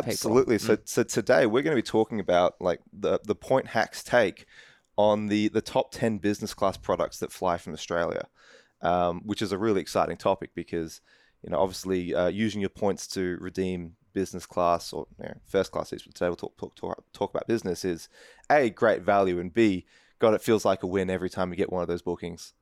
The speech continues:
Speaker 2: Absolutely. And as long as you're flying in a lie flat seat, at least on international flights, and that's a really good thing,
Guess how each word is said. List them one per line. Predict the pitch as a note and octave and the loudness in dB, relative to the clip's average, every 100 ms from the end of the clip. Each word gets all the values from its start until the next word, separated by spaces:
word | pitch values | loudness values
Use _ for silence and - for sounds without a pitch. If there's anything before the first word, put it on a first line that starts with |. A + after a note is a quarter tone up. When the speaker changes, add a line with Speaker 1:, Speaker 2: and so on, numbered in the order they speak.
| - | -4
Speaker 2:
Absolutely. | C#3+ - A#2 B2+ F2+ G2+ G#2 - | -2 2 4 4 4 2 0 -4
And | - C3+ C3+ | -2 0 2
as | C3+ | 2
long | C#3+ D3+ | 2 2
as | C#3+ | -2
you're | C#3+ | 0
flying | B2+ A#2+ | 2 2
in | A#2 | 2
a | A2 | 2
lie | G2+ G#2 | 4 2
flat | - G2 - | 2 0 0
seat, | - G#2+ - | 0 0 0
at | - A2+ | 0 0
least | G#2+ - | 0 0
on | G#2 | -4
international | F#2 - F#2 F#2 F2+ F#2 | -4 -6 -8 -6 -8 -4
flights, | F#2+ F#2+ - | 0 0 -2
and | F#2+ | -6
that's | - | -4
a | F2 | -4
really | F#2 F#2 | -2 0
good | F2+ - | -2 -2
thing, | E2 G2+ | -4 -6